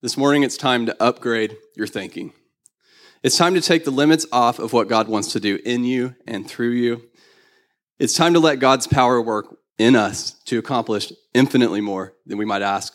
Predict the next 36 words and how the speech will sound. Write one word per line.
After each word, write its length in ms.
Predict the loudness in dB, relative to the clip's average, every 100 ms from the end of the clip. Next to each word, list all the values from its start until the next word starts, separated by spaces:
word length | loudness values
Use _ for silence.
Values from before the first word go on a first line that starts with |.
| -6
or 120 | -4
think. 380 | -2 -2 -4 -10 _
And 120 | -8
to 80 | -4
do 160 | 2 4
this, 280 | 4 2 0
what 100 | 0
I'm 80 |
gonna 140 | 0 0
do 120 | 0
is 120 | 0
I'm 80 | 0
gonna 140 | -2
reveal 480 | 0 -2 0 0 0 -2 -2
five 280 | 0 0
things 540 | -2 -2 -2 -4 -8 -12 _ _ _ _ _ _ _ -2
that 100 | 0
are 80 | 4
holding 300 | 4 4 0
us 100 | -6
back. 380 | -10 -12 -16 _ _ _ _ _ _ _ _ _ _ _ _ _ _ _ _ _ -8
So 140 | -6
the 80 | 0
first 340 | 4 4 2
one 260 | 0 0 -2 _ _ _ _ _ _ -10
is 160 | -6 -4
fear 440 | 0 0 0 -6 -16
of 120 | -12
failure. 480 | -6 -6 -6 -12 _ _ _ _ _ _ _ _ _ _ _ _ _ -6
Look 120 | 2
at 40 | 4
this 140 | 4
scripture, 420 | 2 -4 -4 -8
Philippians 460 | -6 -6 -2 -2 -2
four 200 | -4 -2
thirteen. 600 | -2 -4 -4 -6 -6